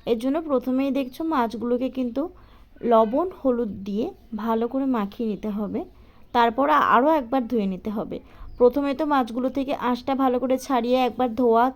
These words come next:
ছিল, তারপরও একটু লেবু, লবণ আর হলুদ দিয়ে আরও একবার ধুয়ে নিয়েছে মা। আর এরপরে আরও একটু সামান্য হলুদ আর পরিমাণ মতো লবণ দিয়ে মাখিয়ে তেলটা গরম করে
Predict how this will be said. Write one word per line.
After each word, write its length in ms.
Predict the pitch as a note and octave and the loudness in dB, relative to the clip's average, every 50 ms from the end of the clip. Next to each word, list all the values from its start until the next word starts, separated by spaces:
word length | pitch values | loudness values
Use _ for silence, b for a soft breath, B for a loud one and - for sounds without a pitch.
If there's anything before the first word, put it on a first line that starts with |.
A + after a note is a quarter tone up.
| - | -6
ছিল, 320 | - - - D#4+ E4 C#4+ B3+ A#3+ - B B B B B B B B | -14 -4 0 2 4 6 6 6 4 B B B B B B B B
তারপরও 440 | - C4 B3 A#3+ A#3+ - C4+ D4 F4+ | 4 4 4 4 4 2 2 2 2
একটু 280 | F#4 D4+ B3 - - C4 B3 | 0 -2 -4 -4 -4 0 4
লেবু, 320 | B3+ B3 A#3 G#3+ A3+ C4 D#4 F4+ | 6 6 6 6 6 2 0 2
লবণ 380 | C4+ B3 A#3 A3+ G#3 A3+ C#4 D4+ - | 4 4 4 6 6 4 2 2 2
আর 160 | - B3+ B3 B3 | 2 2 2 4
হলুদ 320 | A#3+ B3+ A3+ A3 B3 A3+ G#3+ | 4 2 2 2 0 -2 -4
দিয়ে 200 | G#3 G#3 G#3+ A#3+ B3 - | -2 0 0 0 0 2
আরও 180 | A#3 A3+ G#3+ A3+ | 0 2 4 4
একবার 260 | A#3 A3+ G#3+ B3 B3 A3 | 2 2 0 -2 -2 0
ধুয়ে 220 | - B3+ B3+ B3 | -2 -2 -2 -2
নিয়েছে 340 | B3+ B3+ B3+ B3+ - - D4 | 0 -2 -2 -2 -4 -4 -2
মা। 160 | C#4 C#4 D#4+ A4+ b b b b b b b b - | -2 -2 -2 -4 b b b b b b b b -2
আর 140 | G#3 A3+ G#3 - | 0 0 2 2
এরপরে 380 | B3+ D4 C4+ - C#4 B3 C#4+ E4+ - - | 0 0 2 2 2 4 4 2 2 2
আরও 160 | A#3+ A#3+ B3 D4 | 0 0 0 0
একটু 180 | C#4+ - F#4+ F4+ | -2 -4 -6 -4
সামান্য 380 | - D#4+ C#4+ C4+ C4 C4 C4 C#4+ | -2 0 0 2 2 2 0 0
হলুদ 320 | C#4 B3+ B3 A3 A#3+ E4 - - | 0 0 0 0 -2 -2 0 2
আর 140 | A#3+ A#3 A#3+ | 2 2 2
পরিমাণ 360 | - A#3 A3 G#3+ G#3+ G#3+ A#3 A#3+ | 2 0 0 0 0 -4 -4 -4
মতো 200 | B3+ C4 C4 F4+ | -4 -4 -4 2
লবণ 320 | D4 C4 A3 G3 G#3 A3 A3 A3 | 4 4 4 4 2 -2 -4 -4
দিয়ে 160 | A3+ C4+ C#4 | -4 -2 -2
মাখিয়ে 460 | C4 A#3 A3 G#3+ - - - C4 E4 C5 - - - - - - - - - - - - - - - b b b b b b b b b b b - - | 0 -2 -2 -4 -4 -4 -4 -4 -4 -4 -8 -14 -20 -20 -20 -20 -20 -20 -20 -20 -20 -20 -20 -20 -20 b b b b b b b b b b b -14 -6
তেলটা 360 | - C#4+ C4+ C4+ C4 C#4 D#4+ F4 | 0 2 2 2 2 2 0 2
গরম 300 | C4 B3+ A#3+ A3+ A3+ A#3+ B3 | 4 6 6 6 6 4 2
করে 220 | B3 C4 A#3 B3+ | 2 2 2 2